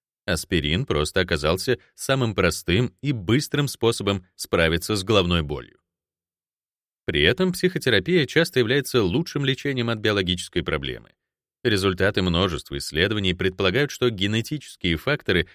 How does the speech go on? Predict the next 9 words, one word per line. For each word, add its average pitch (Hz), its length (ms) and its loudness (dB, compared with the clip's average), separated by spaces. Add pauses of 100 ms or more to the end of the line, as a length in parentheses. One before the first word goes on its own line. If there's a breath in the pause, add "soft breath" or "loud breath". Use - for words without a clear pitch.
(200 soft breath)
играют 135 400 2
значительную 120 720 0
роль 104 200 2
при 98 160 -2
депрессии 85 640 0
и - 20 0
многих 107 460 0
формах 82 420 0
тревожности. 76 920 -2